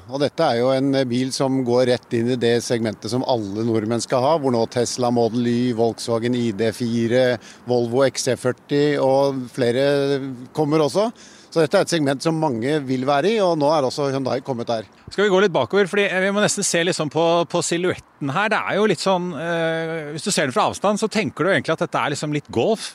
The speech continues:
Speaker 2: men når du kommer tett innpå, så er den jo mye større enn det.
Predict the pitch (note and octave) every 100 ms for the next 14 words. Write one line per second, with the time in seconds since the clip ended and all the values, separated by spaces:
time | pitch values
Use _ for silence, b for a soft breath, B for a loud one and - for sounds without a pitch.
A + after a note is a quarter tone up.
0 | C#3+ E3+ F#3 F#3 F#3 E3 E3 E3+ F3 -
1 | D3 E3+ A2+ G3+ G3+ A#2+ A#2 D#3+ C#3 F2
2 | - C#3 G3+ D3